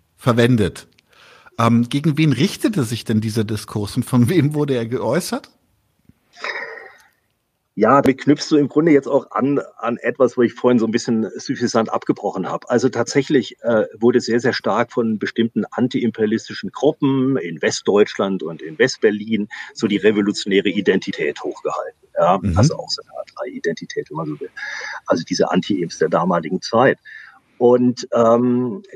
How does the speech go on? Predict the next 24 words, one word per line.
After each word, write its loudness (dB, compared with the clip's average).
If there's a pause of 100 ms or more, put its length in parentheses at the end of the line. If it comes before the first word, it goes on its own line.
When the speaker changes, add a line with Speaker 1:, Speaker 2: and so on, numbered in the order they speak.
(100)
Speaker 2:
die 2
haben, 0
die 0
sind -2
mittlerweile 2
ja 2
verschwunden. -2
Eigentlich -6 (260)
kennt -6
die -2
kaum -6
noch -6
jemand. -10
Ist -10
im -6
Grunde 2
auch -6
ganz, -6
wäre 2
mal 4
spannend, -2
irgendwie -2
diesen, -8
äh, -6